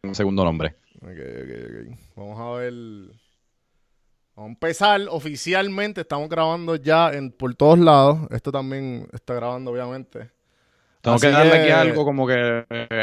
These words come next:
Speaker 1: expa-, ah, espérate, déjame darle expand screen para no ver todo Spotify, todas estas vainas. Ahí estamos ready, pa, tú me dices.
Speaker 2: Bueno, pues oficialmente, Franco Micheo, bienvenidos a Café en Mano.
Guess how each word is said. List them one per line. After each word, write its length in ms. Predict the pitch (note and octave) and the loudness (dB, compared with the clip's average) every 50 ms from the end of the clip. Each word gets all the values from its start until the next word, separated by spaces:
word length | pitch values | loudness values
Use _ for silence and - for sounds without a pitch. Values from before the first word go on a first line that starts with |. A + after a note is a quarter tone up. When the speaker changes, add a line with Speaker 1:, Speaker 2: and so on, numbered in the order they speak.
| G#2+ G#2 | -2 -4
Speaker 1:
expa-, 320 | - - - B2 B2 A2 | -6 -4 -2 -2 0 0
ah, 40 | A2 | -2
espérate, 320 | F#2+ F#2+ F#2 F2+ E2+ F2+ | -4 -4 -4 -4 -4 -4
déjame 240 | F2+ F#2 G#2+ A2 A#2 | -4 -4 -4 -4 -2
darle 180 | A#2 A2+ A2+ A2 | -2 -2 -2 -2
expand 340 | - - - A2+ G#2+ G#2 | -4 -4 -4 -4 -4 -4
screen 380 | F#2+ - - G#2+ G#2 G2+ G2 F#2 | -6 -8 -6 -6 -6 -6 -6 -8
para 180 | F2+ E2+ E2 E2+ | -8 -6 -4 -2
no 60 | F2 | -2
ver 140 | F#2 F2+ F2+ | -4 -4 -2
todo 180 | - G2+ F#2+ | 0 2 2
Spotify, 540 | F#2 - - - F#2+ F#2 F2 F#2+ F2+ - F2 | 2 0 -2 0 0 0 0 0 0 0 0
todas 160 | E2+ E2 - | 0 0 -4
estas 200 | E2+ - F#2+ F2 | -4 -4 -4 -2
vainas. 280 | E2+ F#2 F2+ F2 D#2+ D#2+ | 0 0 -2 -2 -2 -4
Ahí 60 | E2+ | -6
estamos 300 | - - F#2+ F#2 F2+ D#2+ | -4 -2 -2 0 0 0
ready, 240 | E2 E2 D#2+ D#2 D#2 | 2 2 0 0 0
pa, 160 | - E2+ D#2+ | 0 0 0
tú 100 | D#2 F2+ | 0 0
me 120 | F#2+ F#2 | -2 0
dices. 320 | F2+ F2 D#2+ - F2+ D#2+ - _ _ _ _ _ _ _ _ _ _ _ _ _ _ _ _ _ _ _ _ _ _ _ _ _ _ _ A2 | 0 0 -2 -4 -8 -12 -14 _ _ _ _ _ _ _ _ _ _ _ _ _ _ _ _ _ _ _ _ _ _ _ _ _ _ _ -12
Speaker 2:
Bueno, 420 | B2 D3+ E3+ F3 E3+ D3 B2 G#2+ F#2+ _ _ _ _ _ _ _ | -8 -6 -6 -4 -6 -8 -10 -14 -18 _ _ _ _ _ _ _
pues 160 | - C#3 C#3+ | -16 -14 -14
oficialmente, 1000 | D3 C#3+ C3 D3 C3+ - E3+ E3+ F3 F3+ F3 F#3 F#3+ G3 F#3 - G3 F#3+ F3+ - | -12 -12 -14 -14 -12 -10 -8 -8 -8 -10 -12 -14 -14 -16 -14 -14 -14 -14 -14 -16
Franco 580 | _ _ _ - D3+ D#3 D#3+ F3 D#3 - F3+ E3+ | _ _ _ -14 -12 -12 -12 -14 -16 -14 -14 -12
Micheo, 360 | E3 D#3 C#3 - - D3+ D#3 | -12 -14 -14 -14 -12 -12 -10
bienvenidos 420 | E3+ E3 D#3 D3 C3+ C3 C3+ C#3 C#3+ | -10 -12 -14 -16 -16 -16 -16 -16 -16
a 80 | D3+ | -14
Café 560 | C3+ C3+ A#2+ - _ - C#3 C3+ C#3+ D#3 - _ _ | -14 -14 -16 -16 _ -16 -14 -14 -14 -14 -18 _ _
en 320 | D3 C#3+ C#3 B2+ A#2+ A#2 | -18 -16 -16 -16 -16 -16
Mano. 400 | A2+ A2+ A#2 B2 C3+ D3+ E3 F3 | -16 -16 -16 -16 -16 -16 -18 -20